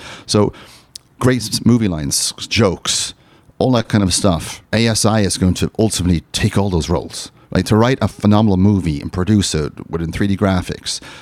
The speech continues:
to, that looks super realistic, that to, to write New York Times bestsellers, all that,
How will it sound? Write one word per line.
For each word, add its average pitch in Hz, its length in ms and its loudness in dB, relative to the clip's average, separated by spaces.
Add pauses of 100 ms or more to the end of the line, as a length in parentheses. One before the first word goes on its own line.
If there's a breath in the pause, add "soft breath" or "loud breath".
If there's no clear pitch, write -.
(140 loud breath)
to, 92 320 2
that 92 120 -2
looks 98 200 0
super - 280 2
realistic, 90 560 0 (340 loud breath)
that - 300 -2
to, 90 200 2
to 98 140 0
write 113 200 4
New 104 60 -2
York 98 140 0
Times 95 200 2
bestsellers, - 680 -2 (800 soft breath)
all 143 200 4
that, 123 300 -2